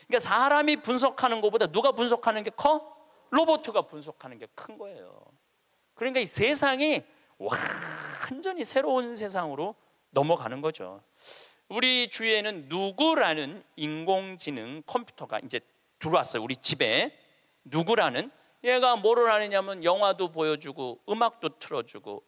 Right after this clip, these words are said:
에어컨도 틀어주고 은행 업무도 봐줘요.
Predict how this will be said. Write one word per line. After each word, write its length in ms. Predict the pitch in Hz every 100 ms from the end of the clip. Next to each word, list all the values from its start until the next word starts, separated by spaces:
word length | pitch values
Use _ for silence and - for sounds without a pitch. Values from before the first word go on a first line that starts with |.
| -
에어컨도 680 | 226 240 - 190 147 135 -
틀어주고 640 | - 131 - 104 107 104 _ _ _ -
은행 320 | 294 285 180
업무도 380 | 165 220 233 156
봐줘요. 580 | - 101 113 92 87